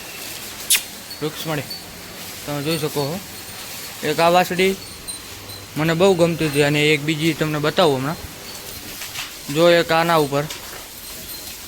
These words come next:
અને હું જો આપણો ખાય. હમણાં તમે વીડિયોમાં બન્યા રહો,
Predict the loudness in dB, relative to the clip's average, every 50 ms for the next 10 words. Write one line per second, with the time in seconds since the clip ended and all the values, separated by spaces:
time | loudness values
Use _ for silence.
0 | -16 -16 -16 -16 -16 -14 -14 -14 -14 -14 -14 -14 -14 -12 -12 -12 -12 -12 -12 -12
1 | -10 -8 -8 -8 -8 -10 -12 -12 -14 -14 -14 -14 -14 -14 -14 -14 -14 -14 -12 -12
2 | -8 -8 -8 -8 -8 -10 -12 -14 -14 -14 -14 -14 -16 -14 -14 -14 -14 -14 -14 -12
3 | -10 -8 -8 -6 -6 -6 -6 -6 -6 -8 -8 -12 -12 -12 -12 -12 -10 -12 -12 -12
4 | -14 -14 -14 -14 -12 -8 -6 -6 -6 -6 -6 -6 -4 -2 0 0 -2 -2 -4 -6
5 | 2 4 6 6 6 4 0 -6 -8 -8 -10 -10 -10 -12 -14 -14 -16 -14 -14 -14
6 | -14 -14 -14 -10 -4 0 2 4 4 6 6 6 6 6 6 6 6 4 2 0
7 | 2 4 6 8 8 8 8 6 4 2 2 -2 -6 -10 -12 -10 0 2 4 6
8 | 8 8 8 8 8 6